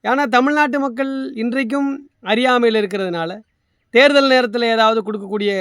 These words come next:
ஐந்நூறு, ஆயிரத்தை வாங்கிட்டு ஓட்டு போடக்கூடிய மக்கள் இருக்கிறதுனால, அந்த அறியாமையை தி மு க பயன்படுத்தி இன்றைக்கு ஆட்சி முடிந்து ஆட்டங்காலி, படுதா காலி, திமுகவோட டெண்டு காலி,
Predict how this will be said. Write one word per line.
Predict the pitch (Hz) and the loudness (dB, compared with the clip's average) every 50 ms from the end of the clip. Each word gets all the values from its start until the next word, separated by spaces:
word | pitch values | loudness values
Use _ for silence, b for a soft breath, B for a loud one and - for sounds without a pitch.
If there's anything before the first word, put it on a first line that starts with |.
| 175 160 - _ _ _ | -4 -6 -10 _ _ _
ஐந்நூறு, | - 185 208 233 233 233 226 220 214 | -4 0 0 0 2 2 0 2 2
ஆயிரத்தை | 196 190 202 214 214 208 190 175 185 | 2 2 2 0 0 -2 -2 -6 -6
வாங்கிட்டு | 175 175 180 202 208 202 196 185 175 | -6 -4 -4 -4 -4 -6 -8 -8 -8
ஓட்டு | 190 185 208 202 202 196 | -6 -6 -6 -6 -6 -8
போடக்கூடிய | 180 196 185 185 165 180 175 175 175 | -8 -6 -8 -8 -8 -8 -8 -8 -8
மக்கள் | 160 165 170 156 - 214 196 | -8 -8 -10 -8 -8 -6 -6
இருக்கிறதுனால, | 190 175 165 190 180 175 170 156 156 151 160 220 254 254 220 b b b b b b b - | -6 -8 -8 -10 -8 -8 -8 -8 -8 -6 -6 -6 -6 -8 -10 b b b b b b b -4
அந்த | 185 226 226 233 | -2 2 4 4
அறியாமையை | 202 202 220 262 285 311 285 277 262 262 247 233 226 | 4 4 4 4 4 4 4 2 2 2 2 0 0
தி | 175 196 240 262 | 0 -2 -6 -4
மு | 254 247 233 | -4 -4 -4
க | 190 220 202 180 | -4 -4 -4 -4
பயன்படுத்தி | 190 190 214 240 226 220 202 185 170 - 190 175 165 160 _ _ _ _ - | -4 -4 -4 -2 -4 -4 -6 -6 -8 -8 -8 -8 -8 -10 _ _ _ _ -6
இன்றைக்கு | 208 226 262 254 269 269 220 208 247 262 277 285 285 277 | -2 -2 0 2 0 0 0 0 -2 -2 -2 -2 0 0
ஆட்சி | 220 208 233 269 233 202 - 269 262 | 0 0 0 -2 -2 -4 -6 -4 -4
முடிந்து | 240 233 226 214 247 254 247 240 226 233 208 180 - _ _ _ _ _ _ _ _ - | -2 -2 -2 -2 -2 -2 -2 -2 0 -2 -2 -2 -4 _ _ _ _ _ _ _ _ -6
ஆட்டங்காலி, | - 180 233 240 196 269 269 262 247 254 247 254 269 277 208 | 0 0 0 2 2 0 -2 0 2 2 2 2 2 -2 -2
படுதா | 220 208 208 233 254 247 233 | -2 -2 -2 0 0 0 0
காலி, | 190 220 214 208 185 156 - _ _ _ | 2 0 0 0 0 -4 -10 _ _ _
திமுகவோட | - 240 269 254 269 247 214 254 240 240 220 214 170 160 | -6 -2 -2 0 -2 0 0 2 2 2 2 0 0 2
டெண்டு | 220 240 254 254 269 196 | 0 2 2 0 -4 -2
காலி, | 208 208 220 233 226 170 | 2 2 2 2 0 -4